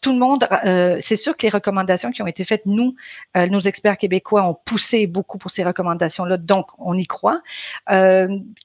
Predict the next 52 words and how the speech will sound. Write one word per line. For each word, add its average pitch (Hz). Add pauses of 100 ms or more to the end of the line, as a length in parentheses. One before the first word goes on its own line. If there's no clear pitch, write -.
et, -
et, 220
et 202
un 277
des 214
enjeux, 196
en 170
fait, -
qu'on 175
remarque 190
dans 170
tous -
les 208
pays, 190 (340)
et, 214
et, 220
et 208
ça 247
dépend 254
de 233
chacun 208
des 196
pays, 180
hein, 196
tu, - (420)
on 196
fait -
des -
recommandations, 208
l'unesco 208
fait 233
des 190
recommandations 180
avec 180
des 175
solutions, 214 (420)
mais 202
chaque -
pays 233
est -
responsable 202
de 180
décider 180
comment 208 (300)
et 196
jusqu'où 202
ils 202
vont 196
avec 175
ça. - (280)
Donc, 202
euh, 196